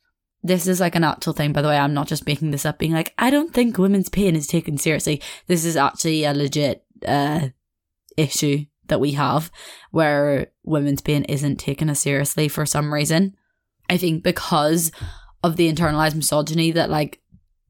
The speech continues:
ev-, well, everyone but doctors in this case have, then when women come to the doctor about things, they think, "Oh, she's fine. Like, she's just,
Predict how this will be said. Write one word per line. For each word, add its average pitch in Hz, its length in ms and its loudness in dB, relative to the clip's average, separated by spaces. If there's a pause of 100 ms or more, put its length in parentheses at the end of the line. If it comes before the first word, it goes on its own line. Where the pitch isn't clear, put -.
(220)
ev-, 170 280 2
well, 185 300 4
everyone 180 500 4
but 165 220 0
doctors 170 460 0
in 170 120 4
this 160 180 0
case 165 280 0
have, 156 480 2 (540)
then 160 380 0
when 156 300 0
women 151 400 2
come 151 300 0
to 151 100 -2
the 151 120 0
doctor 160 480 0
about 147 360 0
things, 165 300 0
they 151 180 0
think, 151 400 -4 (120)
"Oh, 165 300 0
she's 156 320 -4
fine. 147 380 0
Like, 147 160 -2
she's 156 220 -4
just, - 320 -4